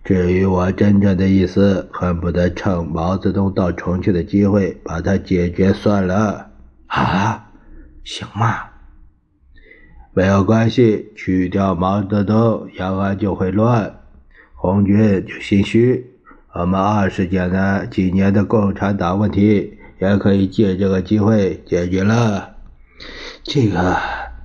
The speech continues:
这个你要仔细想清楚啊，因为毛泽东倘有不测，人们便会一口咬定是我们美国同意合作的圈套，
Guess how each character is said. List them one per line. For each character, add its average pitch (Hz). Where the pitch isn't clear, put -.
这 151
个 -
你 92
要 95
仔 90
细 -
想 87
清 95
楚 82
啊， -
因 104
为 98
毛 95
泽 101
东 107
倘 107
有 85
不 87
测， 110
人 98
们 101
便 107
会 -
一 131
口 -
咬 92
定 113
是 -
我 85
们 98
美 98
国 -
同 170
意 127
合 -
作 95
的 87
圈 90
套， -